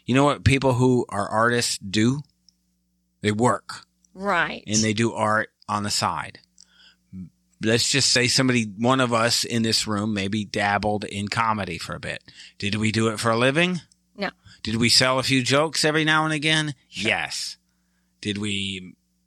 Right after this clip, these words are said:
Speaker 1: but we worked the entire time.
Speaker 2: Right.
Speaker 1: Because that's what you do. Uh, that's how this works.
Speaker 2: Keep your day job.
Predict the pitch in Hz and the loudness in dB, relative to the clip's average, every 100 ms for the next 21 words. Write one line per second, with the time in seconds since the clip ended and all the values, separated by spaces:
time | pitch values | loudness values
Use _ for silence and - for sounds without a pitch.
0 | _ 107 117 113 110 113 - - 92 101 | _ -4 -2 0 0 0 -2 -2 0 0
1 | 95 98 92 90 95 78 - _ - 170 | -2 -2 -2 -2 -4 -6 -12 _ -12 -10
2 | - - _ - 98 107 104 98 - 107 | -12 -16 _ -6 -4 -4 -4 -4 -4 -6
3 | 98 101 101 80 71 - _ _ _ _ | -8 -6 -6 -6 -12 -20 _ _ _ _
4 | _ _ _ _ _ _ - 110 76 - | _ _ _ _ _ _ -18 -16 -14 -16
5 | - - _ _ _ 95 101 110 98 104 | -18 -20 _ _ _ -10 -4 -2 -2 -2
6 | - 101 78 - 190 196 196 165 151 - | -2 -2 -2 -4 -4 -2 -2 -4 -4 -14
7 | - | -16